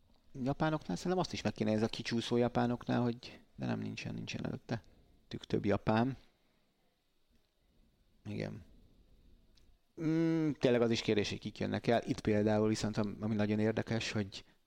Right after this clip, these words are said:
képzeld el, hogy a németeknél ugye egy olimpiai bajnok, Thomas Röhler sem kvalifikált, és ugye Vetter sem kvalifikált. Erről, ez-, erről is lehetett volna tartani egy műsort, csak talán nem ilyen érdekes. Viszont mi meg vagyunk, nem?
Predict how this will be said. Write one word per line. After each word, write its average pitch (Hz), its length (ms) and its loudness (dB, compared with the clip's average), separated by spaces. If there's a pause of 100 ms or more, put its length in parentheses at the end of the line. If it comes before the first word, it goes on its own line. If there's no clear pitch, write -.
képzeld 104 320 2
el, 104 100 4
hogy 104 120 4
a 101 40 2
németeknél 110 680 0
ugye 107 300 2 (500)
egy - 140 -4
olimpiai 117 480 4
bajnok, 117 320 2
Thomas 101 320 0
Röhler 117 340 4
sem 120 400 2 (180)
kvalifikált, 107 680 0
és 101 220 -4
ugye 104 180 -4 (340)
Vetter - 420 -2
sem 98 300 -4
kvalifikált. - 840 -4 (920)
Erről, 104 360 2
ez-, 104 140 2
erről 101 220 2
is 90 120 -2
lehetett - 320 -2
volna 95 160 -2
tartani 98 380 -4
egy 98 140 -4
műsort, 98 300 -6
csak 113 140 -8
talán 98 160 -2
nem 92 120 -4
ilyen 50 120 -6
érdekes. - 600 -6 (1300)
Viszont 381 240 -2
mi 427 80 4
meg - 140 2
vagyunk, 175 280 -6
nem? 190 140 2